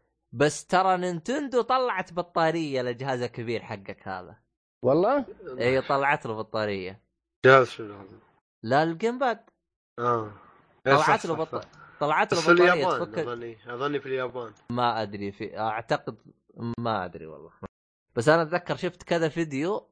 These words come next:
Speaker 1: آه، فكوا
Speaker 3: إيه.
Speaker 1: الجهاز وركبوا له بطارية وجلس خمس ساعات. وحتى
Speaker 3: وين؟
Speaker 1: جالس
Speaker 3: إيه.
Speaker 1: أتذكر ذاك اليوم جالس يقارن ببطاريات، لقيت على بق-، بطاريات مدري كم أمبير، يعني أعلى من اللي حاطينه الشركة.
Speaker 2: كانت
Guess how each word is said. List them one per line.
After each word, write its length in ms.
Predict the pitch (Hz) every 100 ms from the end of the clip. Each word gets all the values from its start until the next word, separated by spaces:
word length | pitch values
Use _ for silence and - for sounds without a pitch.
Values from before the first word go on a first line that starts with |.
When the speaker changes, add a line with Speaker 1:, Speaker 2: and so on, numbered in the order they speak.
| _
Speaker 1:
آه، 340 | - - 127 - -
فكوا 400 | - 175 - -
Speaker 3:
إيه. 120 | 127 113
Speaker 1:
الجهاز 580 | 110 117 117 160 202
وركبوا 380 | 160 147 - 175
له 60 | 147
بطارية 380 | 131 - 147 196
وجلس 280 | 185 180
خمس 200 | - 180
ساعات. 400 | 156 147 117 101 - _ _ _ -
وحتى 220 | 147 170
Speaker 3:
وين؟ 100 | 175
Speaker 1:
جالس 240 | 185 175
Speaker 3:
إيه. 80 | 160
Speaker 1:
أتذكر 300 | 156 - 165
ذاك 220 | 165 165
اليوم 140 | 175 151
جالس 160 | 147
يقارن 500 | 156 170 156 143 127
ببطاريات، 760 | 123 131 - 131 135 139 127 120
لقيت 280 | 120 135 117
على 140 | 120
بق-، 400 | 120 120 - -
بطاريات 560 | 113 113 113 120 120 117
مدري 140 | 113
كم 240 | 120 117
أمبير، 480 | 110 101 117 123 117
يعني 260 | 98 95 110
أعلى 240 | 139 147
من 120 | 117
اللي 580 | 104 101 98 92 87 - -
حاطينه 420 | 101 104 127 110
الشركة. 500 | 101 120 98 - 165 - _
Speaker 2:
كانت 180 | 165 151